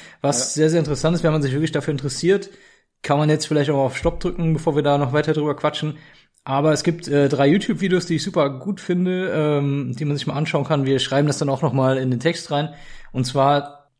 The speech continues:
Speaker 1: die N T S B Crash Animation U S Airways one five four niner with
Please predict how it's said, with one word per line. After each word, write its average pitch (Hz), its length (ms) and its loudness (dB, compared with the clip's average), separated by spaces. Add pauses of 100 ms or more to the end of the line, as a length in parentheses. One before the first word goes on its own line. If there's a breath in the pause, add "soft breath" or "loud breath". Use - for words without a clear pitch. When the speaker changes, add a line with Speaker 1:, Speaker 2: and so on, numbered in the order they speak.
(260)
Speaker 1:
die 147 280 2
N 180 160 2
T 196 240 2
S 165 240 0
B 180 200 -2
Crash 175 520 0
Animation 156 800 0
U 139 140 -6
S 139 240 -4
Airways 147 600 0
one 139 160 -4
five 131 280 -2
four 127 200 0
niner 135 460 0
with 127 140 0